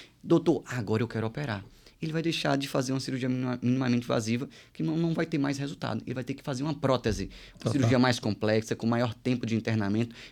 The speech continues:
Speaker 1: maior risco de infecção, sangramento. Então, assim, você trazer isso pro paciente, não de forma comercial, não de forma mercantil,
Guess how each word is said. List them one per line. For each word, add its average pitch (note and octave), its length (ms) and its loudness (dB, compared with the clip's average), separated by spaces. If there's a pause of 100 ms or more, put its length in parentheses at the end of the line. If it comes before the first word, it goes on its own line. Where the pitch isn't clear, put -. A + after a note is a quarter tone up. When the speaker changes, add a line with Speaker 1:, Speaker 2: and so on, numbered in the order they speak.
Speaker 1:
maior E3 200 0
risco D3 280 -2
de C#3 80 4
infecção, A#2+ 560 -2
sangramento. B2 580 0
Então, D#3+ 140 -2
assim, C#3+ 240 2 (280)
você F#3 220 0
trazer C#3+ 300 4
isso A#2 140 0
pro A2+ 100 -6
paciente, A2+ 480 0
não - 100 -6
de - 60 -8
forma F3+ 280 2
comercial, C#3 640 2
não C#3 160 4
de E3+ 60 -2
forma D#3+ 220 0
mercantil, D#3+ 520 2